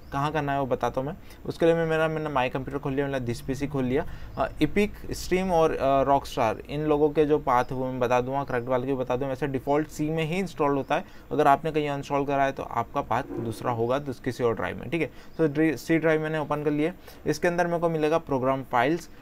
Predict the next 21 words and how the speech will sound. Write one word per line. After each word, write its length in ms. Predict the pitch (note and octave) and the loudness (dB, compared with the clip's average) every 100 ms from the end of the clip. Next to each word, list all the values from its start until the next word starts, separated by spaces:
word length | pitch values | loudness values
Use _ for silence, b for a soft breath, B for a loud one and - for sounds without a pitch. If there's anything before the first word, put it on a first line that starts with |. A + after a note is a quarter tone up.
| B | B
ठीक 140 | F#3+ D#3 | -2 -2
है। 60 | |
program 340 | - C#3 D3 D#3 | 0 0 0 2
files 280 | D3 D3 C#3+ | 2 0 -2
के 60 | |
अंदर 220 | D3+ D#3 - | -4 -4 -4
Epic 220 | C3 E3 - | -4 -4 0
का 100 | D#3+ | 0
भी 140 | D3+ D#3+ | 2 2
होता 260 | D3+ D3+ | 2 2
है, 140 | D3+ D#3 | 0 -2
Steam 280 | - C#3+ C#3+ | -2 -4 0
का 120 | D3 | 0
भी 140 | C#3+ | 0
होता 180 | C#3+ C#3+ | 0 0
है, 80 | D3+ | 0
Rockstar 380 | C3 - A2 G#2+ | 0 -2 -4 -2
का 80 | G2+ | -2
भी 120 | G2 | -4
होता 180 | G2+ | -6
है, 100 | - | -6